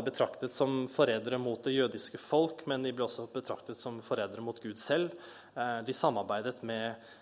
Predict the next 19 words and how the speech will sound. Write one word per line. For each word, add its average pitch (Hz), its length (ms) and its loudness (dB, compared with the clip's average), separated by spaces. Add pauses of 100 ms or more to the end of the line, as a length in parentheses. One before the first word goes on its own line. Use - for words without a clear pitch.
(120)
på 110 80 -14
en 110 100 -14
måte, 117 300 -4 (100)
de 113 140 -4 (100)
hedningene, 110 640 -2
da, 143 160 0
altså - 160 -8
ikke-jødene, 104 560 -6
som 123 140 -4
hadde 107 180 -2
okkupert - 640 -6
det - 140 -6
hellige 120 340 0
land, 131 220 -2 (420)
eh, 110 320 -2
samarbeidet 113 640 -4
villig 113 320 -2
med 117 160 -4
de, 117 140 -6